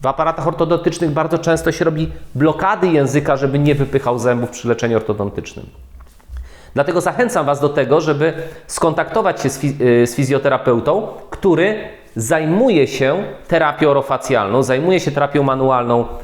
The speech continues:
w okolicy stawów skroniowo-żuchwowych, czy jeśli cierpisz na problemy bólowe w okolicy stawu skroniowo-żuchwowego, masz bruksizm, masz leczenie ortodontyczne,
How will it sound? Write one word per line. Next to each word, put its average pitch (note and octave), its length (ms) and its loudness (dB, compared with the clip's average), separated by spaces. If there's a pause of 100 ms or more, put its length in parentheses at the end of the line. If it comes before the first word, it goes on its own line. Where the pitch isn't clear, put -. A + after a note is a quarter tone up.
(200)
w - 20 -4
okolicy C#3 360 0
stawów C3+ 300 -2
skroniowo-żuchwowych, B2+ 760 0
czy D#3 120 -2
jeśli D3+ 540 0 (300)
cierpisz E3+ 400 0
na D#3 100 0
problemy D3 560 0 (300)
bólowe D3 440 2
w C#3+ 60 0
okolicy C#3 380 -2
stawu B2+ 240 -2
skroniowo-żuchwowego, G#2+ 920 -2
masz C3+ 300 0
bruksizm, C#3 640 -2 (1500)
masz B2 240 -2
leczenie D#3+ 340 2
ortodontyczne, D3+ 800 0